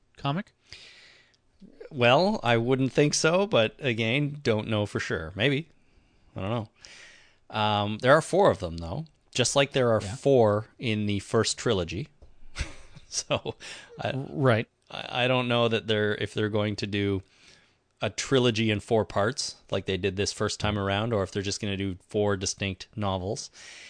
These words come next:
Speaker 2: But we do know that the first one is called The Walking Dead, colon, Descent, and it will be
Speaker 1: Right.
Speaker 2: released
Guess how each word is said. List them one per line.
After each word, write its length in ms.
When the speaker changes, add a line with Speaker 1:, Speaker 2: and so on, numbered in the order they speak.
Speaker 2:
But 380
we 160
do 160
know 380
that 160
the 80
first 340
one 180
is 120
called 360
The 60
Walking 480
Dead, 320
colon, 500
Descent, 600
and 140
it 40
will 140
be 80
Speaker 1:
Right. 80
Speaker 2:
released 480